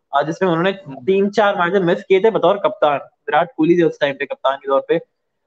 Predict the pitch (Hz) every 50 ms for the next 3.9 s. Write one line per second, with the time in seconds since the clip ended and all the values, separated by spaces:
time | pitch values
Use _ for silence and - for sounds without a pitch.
0 | _ _ - 214 233 247 - - - - 170 156 180 226 240 220 226 226 220 220
1 | 220 220 214 185 170 165 180 214 233 - - 226 226 233 240 240 233 381 _ _
2 | _ _ _ _ _ _ _ _ _ _ _ _ - 175 190 196 214 202 214 208
3 | 202 208 214 208 202 - - - - 143 151 147 147 147 151 151 147